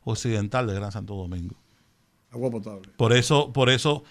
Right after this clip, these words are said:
Speaker 1: a la hora de hacer un proyecto hidroeléctrico como el de Monte Grande o el de Antibonito que viene en camino, o, o el, o el de Las Placetas, que también está en la planificación del gobierno,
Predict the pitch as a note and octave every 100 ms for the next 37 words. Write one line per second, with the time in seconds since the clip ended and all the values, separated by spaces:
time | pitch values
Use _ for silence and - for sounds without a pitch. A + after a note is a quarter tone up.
0 | _ - A#2+ A#2+ D3+ D3 C3 D3+ D3 C#3+
1 | B2+ C3 C3 B2+ B2+ B2 A#2+ A#2 G#2+ G#2
2 | G2+ G2+ G2 F#2 G2+ B2+ G#2+ F#2+ G#2 -
3 | F#2+ G2 G2+ G2 G#2 G2 G2 B2+ C3 A#2+
4 | A#2 A#2+ A#2+ B2 A#2+ B2+ A#2+ G#2+ G#2 _
5 | _ _ - G2+ G2 - G#2+ G2 G2+ G#2+
6 | G2+ G#2 G#2 A#2+ G#2 C#3 B2 G#2+ G#2+ G2+
7 | G2+ G#2+ A#2+ - A2+ A#2 A#2 A2 G2+ G#2
8 | G#2+ G2 G#2 F#2+ A#2 A#2 A#2 B2 A2+ G2+